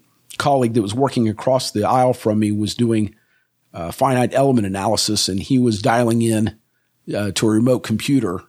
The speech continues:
and, you know, had to sign in for time. And so he had particular hours during the day that he could do that. But for the most part, I mean, all the cad work I did, we were doing it on our, on our, our,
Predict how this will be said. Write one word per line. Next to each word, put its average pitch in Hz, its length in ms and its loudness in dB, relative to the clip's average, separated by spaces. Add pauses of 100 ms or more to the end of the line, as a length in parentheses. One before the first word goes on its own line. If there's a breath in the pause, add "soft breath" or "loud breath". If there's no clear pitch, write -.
(260)
and, 107 360 -4
you 117 140 -6
know, 104 80 -2
had 117 160 0
to 95 80 -2
sign 127 280 2
in 117 100 2
for 107 120 -6
time. 120 300 0
And 92 100 -4
so 113 120 0
he 123 100 2
had 117 180 -2
particular 117 400 -2
hours 107 380 0
during 110 160 -2
the 104 80 -2
day 113 200 2
that 92 120 -4
he 92 60 -4
could 95 160 -8
do 110 180 2
that. 85 260 -6 (1500 soft breath)
But 101 460 -2 (760)
for 143 120 0
the 123 40 0
most 143 220 2
part, 110 140 2
I 101 40 2
mean, 123 140 2
all 127 80 2
the 95 80 -2
cad 131 280 0
work 104 200 0
I 104 80 0
did, 107 180 0
we 117 140 0
were 104 80 2
doing 117 200 0
it 98 100 0
on 104 160 0
our, 101 240 -2 (360)
on 113 200 0
our, 101 240 0
our, - 220 -4